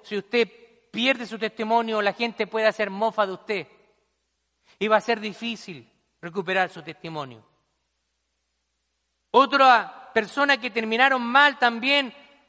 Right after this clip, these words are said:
en, en Hechos capítulo cinco, Ananías y Zafira. ¿Se acuerda que Bernabé había entregado la heredad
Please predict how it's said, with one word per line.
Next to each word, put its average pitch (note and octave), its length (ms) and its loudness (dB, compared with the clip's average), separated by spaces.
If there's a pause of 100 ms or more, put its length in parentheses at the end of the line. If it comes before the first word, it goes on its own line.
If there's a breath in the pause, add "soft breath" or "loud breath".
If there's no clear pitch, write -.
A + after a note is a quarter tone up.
(120)
en, A3+ 180 0
en A#3 240 0
Hechos C4+ 280 0
capítulo B3 460 -2
cinco, B3+ 480 -4
Ananías B3 580 2
y B3 60 -10
Zafira. A#3+ 720 2 (1800)
¿Se G#3 100 -2
acuerda C4 1040 0
que A3+ 120 2
Bernabé B3+ 840 2
había B3+ 340 2
entregado B3+ 600 2 (140)
la G#3+ 160 2
heredad A3 480 4